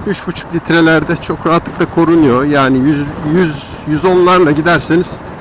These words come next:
üç nokta dört, üç nokta üçe kadar çok rahatlıkla indirebilirsiniz. Ee, bu yönüyle de oldukça ekonomik bir seçenek olarak karşımızda. Belki son söyleyeceğim şeylerden bir tanesi.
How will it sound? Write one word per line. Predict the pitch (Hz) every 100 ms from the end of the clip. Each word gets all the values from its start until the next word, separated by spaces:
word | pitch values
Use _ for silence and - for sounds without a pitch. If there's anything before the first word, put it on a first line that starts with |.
| - - - - 165
üç | 156
nokta | 175 151 147
dört, | 147 147
üç | 151 -
nokta | 147 151
üçe | 135 170
kadar | 127 123 143 - -
çok | 131
rahatlıkla | 139 127 - -
indirebilirsiniz. | 135 127 123 127 120 139 - 131 147 - - - - - - - - - - -
Ee, | 117 107 107 131 143
bu |
yönüyle | 147 147 135 120
de | 143
oldukça | 127 123 -
ekonomik | 120 135 135 143 -
bir | 123 131 - -
seçenek | - 120 135 131 127 - - 117
olarak | 104 123 139 - -
karşımızda. | 117 - 120 117 - 175 - - - - - - - - - - - -
Belki | 190 196 -
son | - 214 208 - - - - -
söyleyeceğim | - 185 185 185 175 185
şeylerden | - 185 170 165 175 180
bir |
tanesi. | 170 170 139 - 196